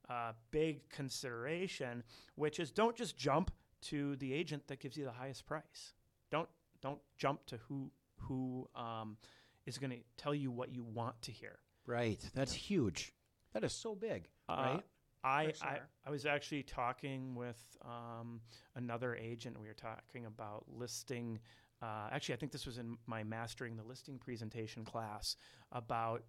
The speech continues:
Speaker 1: you know, "Oh, do you wanna know what the seller, what the seller wants for the home?" And I, and I say,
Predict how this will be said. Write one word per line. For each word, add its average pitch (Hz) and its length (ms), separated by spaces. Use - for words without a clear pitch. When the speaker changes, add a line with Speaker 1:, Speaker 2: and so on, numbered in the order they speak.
Speaker 1:
you 120 160
know, 110 280
"Oh, - 180
do 135 120
you 147 120
wanna 135 280
know 123 320
what 117 240
the 113 80
seller, 117 540
what 120 160
the 117 60
seller 113 320
wants 110 320
for 110 160
the 101 60
home?" 175 420
And 117 100
I, 110 140
and 120 80
I 120 40
say, 120 420